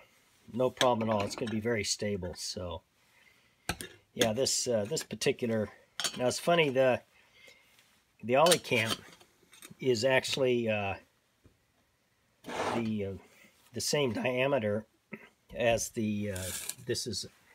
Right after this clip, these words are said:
a titanium, seven hundred fifty milliliter titanium. Uh, it's, uh, it, this isn't a Toaks, but it's very similar to it.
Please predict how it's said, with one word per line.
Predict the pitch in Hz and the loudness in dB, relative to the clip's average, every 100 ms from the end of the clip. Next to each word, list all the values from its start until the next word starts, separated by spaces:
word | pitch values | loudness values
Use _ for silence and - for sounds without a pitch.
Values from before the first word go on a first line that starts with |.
| _ _ _ _ _ - - | _ _ _ _ _ -16 -10
a | 110 | -2
titanium, | 127 123 - 131 123 120 113 | 2 2 0 0 0 0 -2
seven | - 160 139 | 2 2 4
hundred | 127 | 0
fifty | - 123 | -2 -2
milliliter | 123 120 117 113 107 | 0 0 0 -2 -2
titanium. | - 123 110 123 117 104 98 - - | -2 -4 -2 -2 -2 -2 -6 -12 -6
Uh, | 135 123 110 | 0 0 0
it's, | - - | -2 0
uh, | 113 98 87 _ _ _ _ - - - - _ _ - | 2 0 -4 _ _ _ _ -12 -12 -14 -20 _ _ -10
it, | 135 123 - | -8 -6 -2
this | 147 175 | 2 2
isn't | 131 117 | 2 -2
a | |
Toaks, | 104 - 127 110 - | 0 4 4 2 -2
but | 120 | -2
it's | 104 - - | 0 -2 -6
very | 156 123 117 | -2 2 2
similar | - 120 101 95 | 2 0 0 -2
to | - 110 | -4 -4
it. | 90 | -4